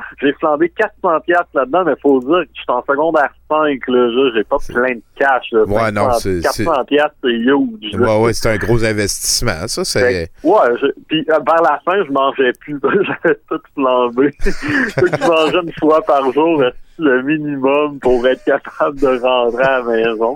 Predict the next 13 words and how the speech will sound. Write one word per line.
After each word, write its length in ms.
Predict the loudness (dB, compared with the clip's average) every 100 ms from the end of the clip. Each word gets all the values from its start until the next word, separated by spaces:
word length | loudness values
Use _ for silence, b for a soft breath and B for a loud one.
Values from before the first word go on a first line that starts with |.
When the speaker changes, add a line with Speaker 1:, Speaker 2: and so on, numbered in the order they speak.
| -4
Speaker 2:
<laughs> 1120 | 0 0 -2 -6 -6 -6 -8 _ -10 -8 -10 -10 -4
Speaker 1:
Puis 120 | 0
comme, 180 | 0 2
ben 120 | 2
ouais, 180 | 4 2 0
je 60 | 0
fais 120 | 0
attention 440 | 2 0 0 0
à 80 | 0
mon 180 | 2 2
argent 500 | 2 -2 0 0 0
en 40 | 2
voyage. 680 | 4 4 4 2 0 -6